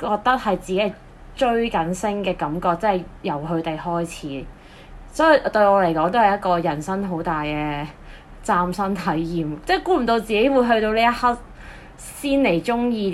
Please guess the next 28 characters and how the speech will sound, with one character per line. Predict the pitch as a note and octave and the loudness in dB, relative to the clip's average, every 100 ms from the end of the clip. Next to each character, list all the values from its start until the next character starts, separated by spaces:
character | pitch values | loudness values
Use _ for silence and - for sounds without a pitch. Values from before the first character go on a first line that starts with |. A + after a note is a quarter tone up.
| A3 | 0
啲 | |
所 | A#3 G3 G3 | 0 2 2
謂 | |
明 | F3+ D3 | 0 -4
星 | E3 G3+ - | -6 -6 -2
偶 | E3+ E3+ | 0 0
像， | F#3+ F3+ | 0 0
仲 | F3+ F3+ | 0 -2
要 | |
係 | F3+ | -2
全 | E3+ - D#3 | -4 -4 -4
部 | D3+ | -2
都 | E3+ | 0
係 | A3 G#3 E3 D#3+ D3+ - - - | 0 0 0 0 -4 -12 -18 -4
勁 | G3+ F3 F3 F3 F3 | -2 -2 -2 -4 -4
青 | B3 A#3 | -2 -2
春 | A#3 A3+ | 0 0
偶 | - E3 E3+ | 2 2 2
像 | F3+ D#3+ D#3+ | 0 0 -2
嗰 | |
啲 | D#3 E3+ | -2 2
呢。 | E3+ E3 E3 E3 - - - - | 4 6 6 2 -4 -16 -8 -2
跟 | D#4 | 2
住 | C4+ | 2
真 | B3+ A#3+ | 2 2
係 | G3 | 2
覺 | |
得， | G#3+ - | 2 0